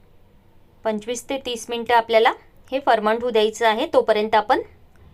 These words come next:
इडलीच्या भांड्याला तेलाने ग्रीस करून घेणार आहोत. व्यवस्थित आपल्याला साच्याला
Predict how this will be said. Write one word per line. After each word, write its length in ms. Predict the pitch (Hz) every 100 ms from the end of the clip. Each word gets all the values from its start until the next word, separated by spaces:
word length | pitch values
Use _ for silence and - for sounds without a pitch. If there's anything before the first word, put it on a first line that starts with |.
| - - - - - - - - -
इडलीच्या 420 | 226 214 220 233
भांड्याला 500 | 233 240 226 254 254 302 - _
तेलाने 340 | 226 208 208 226
ग्रीस 320 | 208 220 220
करून 260 | 240 220 226
घेणार 300 | 247 208 208
आहोत. 220 | 208 247 - - - _ _ - - _ _ _ _ _ _ _ _ _ _ _ - _ _ _ _ _ - _ _ _ _ _ - - _ _ _ 208
व्यवस्थित 500 | 208 214 214 247 220
आपल्याला 340 | 214 214 311 - - _ _ - _ _ - _ _ _ - _ _ -
साच्याला 420 | 226 208 214